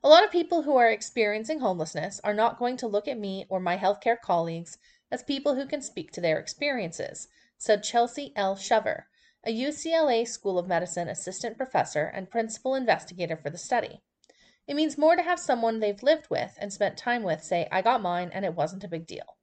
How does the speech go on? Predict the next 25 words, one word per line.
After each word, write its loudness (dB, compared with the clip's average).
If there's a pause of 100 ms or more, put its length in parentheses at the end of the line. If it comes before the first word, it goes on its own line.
(1000)
Dozens 8
of 0
people 0
have 0
become -2
peer 0
ambassadors 0
through -6
the -2
demonstration -4
project, -4 (400)
which -4
compensates 2
them 2
to -12
do -4
the -2
work 2
for 2
up 4
to -6
eight 0
hours 4
in -6
total, -2